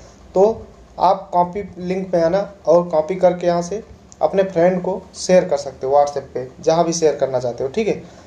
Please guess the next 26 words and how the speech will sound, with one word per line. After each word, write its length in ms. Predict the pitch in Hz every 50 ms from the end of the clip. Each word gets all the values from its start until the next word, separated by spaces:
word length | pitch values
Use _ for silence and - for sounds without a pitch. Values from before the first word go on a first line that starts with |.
| - - -
और 140 | - 190 196
सबसे 280 | 196 202 190 196 - 185
अच्छी 200 | 190 - - 180
बात 200 | 190 190 190 196
है 60 | 190
इसका 200 | 190 - - 185
customer 400 | 185 180 165 160 - 175 175 180
service, 360 | 175 175 165 160 165 175 175 175
देखिए 380 | 165 - - 180 180 196 - - - - - - - - - - -
यहाँ 180 | 147 170 185
पर 260 | 185 185 202 202 - - - - - - _
copy 280 | - 156 156 156 202 190
करो 320 | 190 196 190 - - - - - - - -
और 300 | 170 185 - - - - - - - _ - - - - -
इसके 340 | 147 165 170 - - 208 196
customer 400 | 190 - 175 170 175 - 175 180
से 140 | 175 175 175
बात 200 | 156 151 143 -
कर 100 | - 139
सकते 280 | 139 - 127 - - 131
हो। 100 | 127 127 - - -
ये 100 | 165 170
दस 260 | 170 165 185 196 190 180
बजे 300 | 190 180 190 196 190 - 170
एएम 240 | 170 180 190 190 196
से 200 | - 208 214